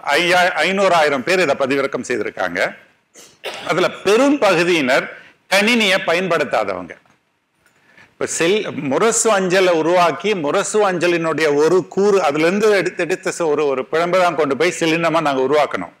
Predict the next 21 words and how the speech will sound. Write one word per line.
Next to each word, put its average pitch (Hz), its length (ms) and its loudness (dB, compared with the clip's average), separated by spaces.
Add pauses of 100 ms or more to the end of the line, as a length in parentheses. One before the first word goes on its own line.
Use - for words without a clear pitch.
(720)
இவர்கள் 185 360 2
வந்து 185 320 0
முரசு 190 400 0
அஞ்சலை 170 180 0
பத்தி 147 220 -4
கொஞ்சம் 160 340 -6
கூட 165 140 -6
தெரியாது. 117 320 -6 (800)
செல்லினம் 175 400 0
தான் 160 260 2
அவரோட 135 220 0
முதல் 160 460 0
பயன்பாடு. 131 560 -2 (540)
அவங்க 175 240 0
வந்து 180 220 2
என்கிட்ட 160 220 -2
கேட்பாங்க, 123 460 -2 (640)
"கம்ப்யூட்டர்ல 196 500 0
செல்லினம் 147 400 -2
ப-, 120 180 -2 (280)
பயன்படுத்தலாமா?" 113 720 -4